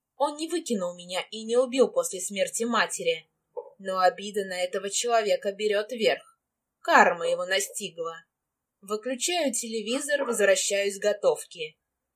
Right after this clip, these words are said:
Если с компанией беда, значит, это устроил Мирон.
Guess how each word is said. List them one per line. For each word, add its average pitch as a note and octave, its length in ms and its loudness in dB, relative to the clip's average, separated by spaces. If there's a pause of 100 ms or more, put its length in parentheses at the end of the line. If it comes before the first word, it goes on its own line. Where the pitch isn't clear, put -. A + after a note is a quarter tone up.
(100)
Если C4+ 440 0
с - 100 -8
компанией B3 640 0
беда, G#3 440 0 (180)
значит, F#3+ 540 0
это B3+ 180 4
устроил G#3+ 460 0
Мирон. A3+ 420 0